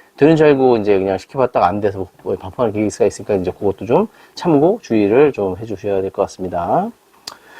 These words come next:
어, 그래서 이 제품이 이제 가벼울 수 있는 이유가, 어, 이제 이 두랄루민보다 더 강하고 더 가벼운 소재인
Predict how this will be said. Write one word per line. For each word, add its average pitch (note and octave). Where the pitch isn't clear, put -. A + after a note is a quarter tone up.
어, B2
그래서 D3
이 D#3
제품이 D#3
이제 C#3
가벼울 D3
수 -
있는 B2+
이유가, G2
어, F#2+
이제 G2
이 G2+
두랄루민보다 A#2
더 A2
강하고 G#2
더 -
가벼운 A2
소재인 G2+